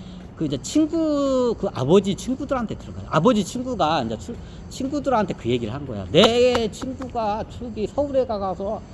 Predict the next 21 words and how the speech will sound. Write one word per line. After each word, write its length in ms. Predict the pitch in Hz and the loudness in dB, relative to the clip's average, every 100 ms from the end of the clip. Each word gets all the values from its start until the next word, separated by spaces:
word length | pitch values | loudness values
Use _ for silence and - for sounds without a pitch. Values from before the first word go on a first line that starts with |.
| - - - - | -16 -16 -16 -6
그 80 | 165 | -4
엄청난 640 | 165 165 202 226 247 214 190 | 0 2 4 4 4 4 2
저기 360 | 165 143 156 | 0 0 0
그 160 | 127 135 | 0 -4
건설회사를 760 | - 135 175 170 160 135 120 | -2 0 2 2 0 -4 -4
하는데 180 | 185 156 | -4 -2
내가 160 | 131 123 | -2 -2
거기다 200 | 139 117 | -6 -6
투자했다고." 520 | - 196 175 175 156 101 131 - | -8 -10 -8 -10 -12 -12 -14 -16
지금 400 | - - 127 135 | -16 -14 -12 -10
이게 100 | 117 | -10
자랑을 420 | - 131 175 143 | -8 0 0 0
하고 200 | 196 202 | -4 -6
다 120 | 104 | -6
했던 280 | 95 - 95 | -10 -10 -12
거야. 140 | 82 82 - - - - - - - - - - - - - - - - - - - - - - - - - - | -12 -16 -16 -18 -18 -18 -18 -18 -18 -18 -16 -16 -16 -18 -14 -14 -14 -14 -16 -16 -16 -16 -16 -18 -16 -16 -14 -2
이제 140 | 170 | 2
그게 320 | 180 180 202 185 | 4 6 6 6
현대건설이야, 680 | 131 262 262 240 202 175 95 | 0 2 2 0 -2 -4 -6
정주영 360 | 90 107 107 101 | -8 -8 -6 -6
회장. 180 | 95 | -8